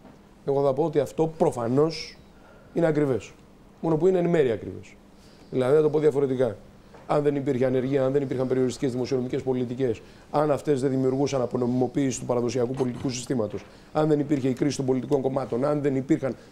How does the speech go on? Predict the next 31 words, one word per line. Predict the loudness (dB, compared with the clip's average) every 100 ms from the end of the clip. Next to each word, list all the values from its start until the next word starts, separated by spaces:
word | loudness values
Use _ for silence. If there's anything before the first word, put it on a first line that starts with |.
| -2
μια | 0 2
σειρά | 4 2
από | 2
εξαιρετικά | 0 0 0 0
κακές | 0 0 -2
πρακτικές | 0 -4 -4 -2 -2 -4 -20 -20 -12 2
που |
ακολούθησαν | 4 4 2 2 2
παραδοσιακά | 2 0 2 0 2 0
τα | 2
κόμματα | 0 0 -2 -6 -10 -20 -20 -2
τα | 0
οποία | 4 2
διακυβέρνησαν | 4 -2 2 2 2 -2
τον | -2
τόπο, | -2 2 0 6
προφανώς | 4 4 0 0 0 0 -4 -12 -20 -20 -20 -20 -20 -20 -20 -20 -20 -16
δεν | -4 0
θα | 2 2 0 -4
μπορούσε | -2 2 4 4
να | 2
εξελιχθεί | 2 0 2 2
αυτό. | 2 -2 -8 -12 -4
Αλλά | 0 2
δεν | 0
φτάνει | 0 0
μόνο | 0 -2
αυτό. | -4 -8 -12 -14 -2
<clears throat> | 2 2 -2 -10 -16 -20 -18 -2
Και | 2
εδώ | 4 4 2